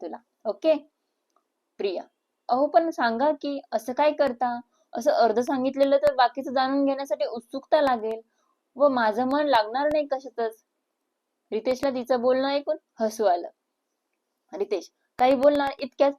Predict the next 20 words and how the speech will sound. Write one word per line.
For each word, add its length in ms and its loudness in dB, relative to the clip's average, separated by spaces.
डायनिंग 340 2
टेबलवर 380 4
सासूबाई 460 0
येऊन 240 -2
बसतात 300 -4
आणि 180 -2
त्यांचा 300 -2
विषय 280 -2
तिथे 300 -2
स्टॉप 300 2
होतो. 240 -8
प्रिया 220 0
सासूबाईंना 540 -4
नाश्ता 380 0
वाढते 360 0
आणि 180 0
किचन 300 -4
मध्ये 220 0
निघून 340 -2
जाते. 220 -8